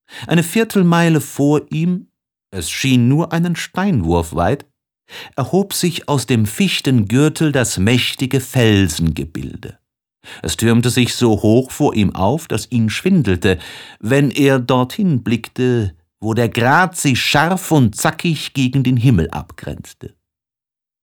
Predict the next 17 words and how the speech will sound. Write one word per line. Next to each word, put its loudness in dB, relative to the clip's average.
Bis -2
zur 0
halben 2
Höhe 6
von -2
oben 0
hob 2
sich -4
der -2
Felsen 0
scharf 0
und 2
senkrecht 0
vom 0
blauen 0
Himmel 0
ab, -8